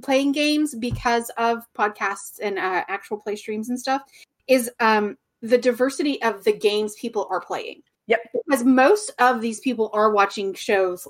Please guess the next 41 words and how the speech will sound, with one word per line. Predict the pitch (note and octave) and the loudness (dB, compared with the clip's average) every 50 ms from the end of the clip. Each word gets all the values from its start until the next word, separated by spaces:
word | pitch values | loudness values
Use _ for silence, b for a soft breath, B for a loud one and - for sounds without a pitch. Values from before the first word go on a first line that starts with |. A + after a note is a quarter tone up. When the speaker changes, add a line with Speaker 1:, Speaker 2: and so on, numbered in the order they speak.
| - - | -10 -4
Speaker 1:
like, | G3+ G3 F#3+ F#3 F#3+ - _ _ _ - - _ _ _ | -2 0 0 0 0 -4 _ _ _ -20 -20 _ _ _
like | A3 G#3+ G#3 G#3+ | 0 0 0 0
Dimension | - G#3 F#3+ G3+ G3 | -4 -10 -10 -10 -10
twenty | - G3 F3+ F3+ F3+ | -10 -10 -10 -8 -8
and | F3+ F3+ | -8 -10
Taz | - E3+ E3 D#3+ D#3+ D#3+ - - - - | -8 -8 -6 -6 -6 -8 -12 -16 -18 -16
and | F3 E3+ E3+ F3 - _ | -14 -14 -14 -14 -14 _
Critical | - G3+ G3 - F#3+ F3+ | -10 -10 -8 -6 -6 -4
Role | E3+ E3+ E3+ E3+ F3+ E3+ F3 | -2 -2 -2 -2 -4 -6 -8
and | F3 | -12
stuff | - F3+ F3 - | -12 -14 -14 -12
like | E3 E3 - | -14 -12 -8
that. | E3+ E3 E3 - b b b b b _ _ _ _ - | -6 -6 -6 -8 b b b b b _ _ _ _ -2
And | C4 A#3+ A#3 A#3+ B3 - | 0 0 0 0 -4 -2
the | B3 B3 B3 A#3+ | 2 2 2 4
main | A3+ - B3 A#3+ B3 C4 C4+ C4+ | 2 2 2 4 4 4 4 4
games | B3 G#3+ G3+ G3+ G3+ - | 4 2 2 0 -4 -8
played | - - A#3 G3 F#3+ F3+ | -4 0 0 0 0 0
in | - G3 G3+ F#3+ | -2 -4 -4 -4
those | F3+ F3 F3 F#3 - - | -2 -2 -2 -4 -6 -6
are | A3 G3 F3+ F#3 F#3 F3+ - _ _ _ - | -2 0 0 0 0 -2 -4 _ _ _ -16
Dungeons | - D#3 E3 - G3 | -14 -14 -14 -14 -8
and | G#3+ | -2
Dragons. | D4+ E4 D4 - - C#4+ - - _ b b b b _ _ - | 0 0 0 0 -4 -10 -18 -20 _ b b b b _ _ 2
But | F#4+ F#4 - - - - | 2 4 2 2 -2 -8
every | F3+ F#3 F#3+ F#3 D4 E4 F4 | -8 -8 -6 -4 -2 0 2
once | G4 A4+ C5 - - | 2 2 2 0 -2
in | F4+ | -2
a | B3 | 0
while, | G#3+ G#3 G3+ G3+ G3+ G3+ G3+ - - _ - | 2 4 6 6 4 4 2 0 -6 _ -20
Tim-, | - - G#3 F#3+ F#3+ - _ _ _ _ - | -14 -10 -8 -8 -8 -8 _ _ _ _ -12
Taz | - - G3 F#3+ F#3+ F#3+ F#3 - | -6 -2 0 0 0 0 -2 -4
will | G3+ G3 F3+ | -6 -6 -4
do | F#3 F#3 F3+ F#3 | -4 -4 -6 -6
something | F#3 - F3+ F3 F#3 G3 B3 | -6 -8 -10 -8 -6 -2 -2
else. | C4+ - - - - | -2 -2 -2 -6 -6
Every | - G3+ G3+ G3 | -4 -4 -4 -4
once | G3 G#3+ A3 - | -4 -6 -6 -4
in | C4 G#3 | -2 0
a | |
while, | F#3 F3 F3 F3 - | 0 0 0 -2 -4